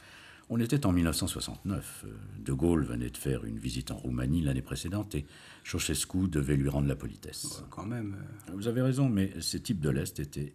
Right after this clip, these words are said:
Speaker 1: excessivement méfiants. Donc, Iacobescu est récupéré par la Grande-Bretagne. Mais heureusement, dans cette affaire, les Britanniques ont été fair-play. Et après avoir débriefé le Roumain, ils ont contacté la D S T.
Speaker 2: C'est donc ainsi que le réseau Caraman est tombé.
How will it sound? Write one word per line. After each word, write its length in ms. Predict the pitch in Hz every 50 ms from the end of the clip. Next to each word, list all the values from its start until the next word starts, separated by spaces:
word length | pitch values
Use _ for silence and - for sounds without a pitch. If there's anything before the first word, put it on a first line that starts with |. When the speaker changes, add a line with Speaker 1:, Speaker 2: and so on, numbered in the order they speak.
| - -
Speaker 1:
excessivement 680 | - 80 - - - 78 - - 69 62 60 65 76 73
méfiants. 480 | 62 65 69 - - - - - - - - - - - - - - - - - - -
Donc, 400 | 90 95 90 73 - - - - - _ _ - -
Iacobescu 1000 | 60 60 64 65 - - - 62 62 67 67 - - - 73 71 69 65 64 60
est 60 | 57
récupéré 500 | 60 65 65 - 71 69 65 64 85 98
par 140 | - 71 62
la 80 | 62
Grande-Bretagne. 720 | 58 60 65 65 62 62 60 - - - - 95 - - - _ _ - - - - - - - - -
Mais 140 | - 90 107
heureusement, 480 | 107 98 107 104 87 95 101 98 92 80
dans 160 | 76 78 76
cette 240 | - - 80 73 78
affaire, 240 | 73 - 98 92
les 100 | 82 80
Britanniques 580 | 69 73 76 73 76 71 73 85 80 - - -
ont 120 | 69 65
été 520 | 65 65 - - - - 76 73 67 62 60
fair-play. 640 | - - 67 60 - - - 58 52 50 - - - -
Et 220 | 65 60 58 58
après 240 | 60 - - - 65
avoir 240 | 65 60 64 64 62
débriefé 440 | - 67 60 64 64 - - 67 65
le 60 | 65
Roumain, 400 | 65 64 57 60 71 76 76 73
ils 220 | 69 - - 62
ont 40 | 62
contacté 400 | - - - - - - - -
la 120 | - 107
D 80 | 107 113
S 180 | 110 - - -
T. 140 | - - - - - - - - - _ _ _
Speaker 2:
C'est 160 | - - - 113
donc 220 | 120 123 120 -
ainsi 340 | 117 113 - - - 156 147
que 340 | - 120 110 107 104 98 - - - - -
le 220 | 139 123 117 117 117
réseau 300 | 110 123 123 120 135 135
Caraman 440 | 131 - 120 101 110 110 120 131 120
est 80 | 104 -
tombé. 340 | - 107 104 98 95 98